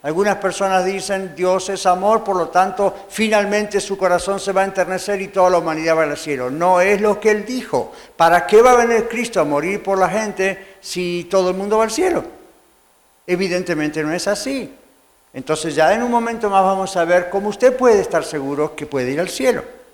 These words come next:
Ahora, estos ciento cuarenta y cuatro mil no son los únicos que van a ir al cielo. ¿Ok? Ese es otro mensaje, pero no son los únicos que van a ir al cielo. La Biblia no pone límite numérico.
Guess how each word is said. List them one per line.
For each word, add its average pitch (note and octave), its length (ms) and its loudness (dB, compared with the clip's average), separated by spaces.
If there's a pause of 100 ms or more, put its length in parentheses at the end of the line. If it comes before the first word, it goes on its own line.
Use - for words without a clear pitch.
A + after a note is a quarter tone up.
(540)
Ahora, E3 220 8
estos E3 280 -4
ciento B3 340 2
cuarenta G#3 300 0
y - 20 -10
cuatro E3+ 340 0
mil F#3+ 380 -2
no F#3+ 160 -2
son G#3 220 -2
los A3 200 0
únicos C4+ 600 -4 (640)
que F3 100 -4
van E3 200 0
a - 20 -6
ir C3+ 100 -6
al A#2+ 80 -8
cielo. A2+ 300 -10 (320)
¿Ok? - 60 -14 (460)
Ese B2+ 200 -8
es - 100 -4
otro A3+ 240 4
mensaje, A#3 640 2
pero F3 200 -2
no E3+ 220 0
son F#3+ 260 -4
los F3+ 160 -8
únicos E3 480 -8 (280)
que D#3 100 0
van D3+ 160 2
a D3+ 60 -2
ir C3+ 80 -2
al B2 100 -4
cielo. B2 380 -2
La B2 100 2
Biblia F3 300 2
no A#3 280 2
pone A#3+ 280 8
límite G#3+ 420 0
numérico. D3+ 800 0